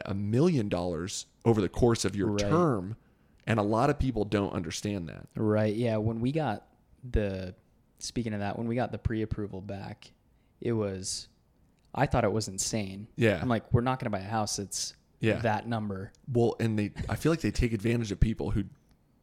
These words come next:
Speaker 1: are like, "Oh my gosh, we can afford a house
Speaker 2: Yeah,
Speaker 1: that's"
Speaker 2: we can get everything we want.
Speaker 1: Yeah, yeah, yeah.
Speaker 2: <laughs>
Speaker 1: Yeah. It's crazy. It's crazy sitting in that lender's office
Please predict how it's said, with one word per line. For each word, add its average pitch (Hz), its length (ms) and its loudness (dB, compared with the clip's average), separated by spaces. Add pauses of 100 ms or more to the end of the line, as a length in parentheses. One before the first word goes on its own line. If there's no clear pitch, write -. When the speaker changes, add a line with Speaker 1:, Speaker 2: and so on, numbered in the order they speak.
(300)
Speaker 1:
are 87 140 -2
like, 82 280 -8
"Oh 120 100 -4
my 143 200 -6
gosh, 117 340 -4
we 110 140 -4
can 139 220 -4
afford 110 320 -4
a 107 60 -4
house 120 360 -6
Speaker 2:
Yeah, 147 100 0
Speaker 1:
that's" 147 120 0
Speaker 2:
we 135 80 0
can 143 80 -4
get 139 120 0
everything 135 320 0
we 139 160 -2
want. 160 320 -8
Speaker 1:
Yeah, 139 160 6
yeah, 123 380 2 (140)
yeah. - 80 -2 (140)
Speaker 2:
<laughs> - 140 -12
Speaker 1:
Yeah. 92 220 -6 (560)
It's - 140 -8
crazy. 101 360 -2
It's - 200 -4
crazy 143 340 2
sitting 127 240 0
in 127 120 -2
that 110 180 -4
lender's 104 400 -2
office 90 520 -6